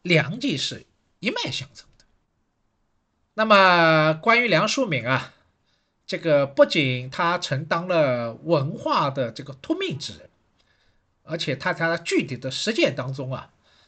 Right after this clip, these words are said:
之所以被称为最后一个圣人，最后一个儒家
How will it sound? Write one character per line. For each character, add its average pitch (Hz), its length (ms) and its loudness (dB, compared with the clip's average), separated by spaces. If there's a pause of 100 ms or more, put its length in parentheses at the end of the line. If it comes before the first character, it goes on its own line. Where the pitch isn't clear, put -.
(120)
之 269 240 -6
所 196 160 2
以 160 80 2
被 165 200 -2
称 160 200 -6
为 160 100 0
最 208 300 0
后 165 160 -2
一 160 40 -2
个 160 160 -6
圣 - 420 -6
人， - 160 -18 (460)
最 311 200 2
后 185 180 -2
一 156 60 -2
个 156 180 -2
儒 113 240 -8
家 185 320 0